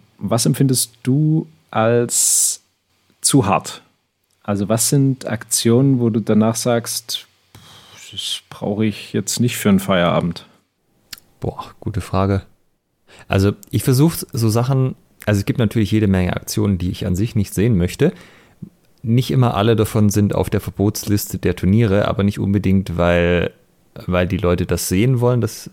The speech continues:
Speaker 2: dass das passiert, sondern weil halt keiner dran gedacht hat, dass man das vielleicht nicht machen sollte. Ich versuche das immer vorher klarzustellen nochmal. Es gibt ja immer so diese kurzen Besprechungen, ja, wie, wie sind die Regeln und so weiter, hat, gibt's noch Fragen? Und ich versuche da immer alle,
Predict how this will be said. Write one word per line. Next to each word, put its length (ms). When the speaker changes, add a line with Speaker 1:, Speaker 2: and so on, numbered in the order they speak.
Speaker 2:
dass 160
das 120
passiert, 420
sondern 280
weil 140
halt 100
keiner 240
dran 180
gedacht 380
hat, 160
dass 140
man 100
das 140
vielleicht 340
nicht 120
machen 200
sollte. 340
Ich 120
versuche 280
das 200
immer 460
vorher 360
klarzustellen 680
nochmal. 380
Es 80
gibt 180
ja 60
immer 180
so 80
diese 220
kurzen 420
Besprechungen, 640
ja, 200
wie, 360
wie 60
sind 280
die 60
Regeln 300
und 140
so 120
weiter, 340
hat, 180
gibt's 220
noch 80
Fragen? 400
Und 160
ich 80
versuche 260
da 80
immer 340
alle, 180